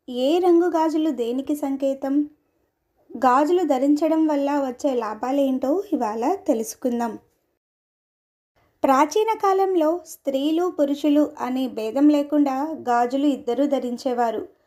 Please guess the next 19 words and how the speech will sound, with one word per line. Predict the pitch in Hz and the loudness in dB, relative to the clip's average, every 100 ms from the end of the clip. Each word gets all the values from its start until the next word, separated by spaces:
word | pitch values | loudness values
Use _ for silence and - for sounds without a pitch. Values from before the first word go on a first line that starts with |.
| _ _ _ _ | _ _ _ _
గాజులు | - 262 294 349 | 2 4 4 0
ధరించడం | 330 311 311 302 311 311 | 0 2 2 0 0 0
వలన | 302 294 285 285 339 _ 254 | 2 0 0 -4 -6 _ -14
మనకు | 233 240 262 | -8 -4 -4
తెలియకుండానే | 294 269 277 311 320 302 294 294 311 - - - | -2 0 0 0 0 0 2 2 2 -2 -8 -10
లాలిత్యం, | 214 214 233 240 - 262 254 294 - | -6 -4 -4 -6 -6 -6 -4 -4 -6
లయ | 226 220 214 208 269 | -2 -2 0 0 0
ఏర్పడుతుంది. | 254 226 240 240 240 240 233 - - _ _ _ _ _ _ _ _ 226 | 0 0 -2 -2 -2 -2 -2 -4 -8 _ _ _ _ _ _ _ _ -4
జీవితం | 247 302 330 339 403 | 4 4 4 2 0
చాలా | 381 269 277 | 2 0 0
విలువైనది, | 254 247 247 277 277 262 254 294 - _ - | 0 -2 0 0 0 -2 -4 -6 -8 _ -6
ఏమాత్రం | 220 262 277 269 311 311 | 0 0 0 -2 2 2
అజాగ్రత్తగా | 269 359 349 240 240 262 262 | 2 0 -2 -4 -6 -6 -4
ఉన్నా | 247 247 294 269 - _ | -4 -2 -2 -2 -6 _
అలాగే | 214 202 208 262 | -6 -4 -2 -2
పగిలిపోతుంది | 269 247 262 262 262 247 247 247 262 - 240 | -2 -2 -2 -2 -2 -2 -4 -2 -2 -4 -8
అనే | 233 226 | -8 -8
జీవిత | 226 220 233 | -6 -6 -4
సత్యాన్ని | 285 254 247 269 269 262 294 | -2 -2 0 0 2 2 0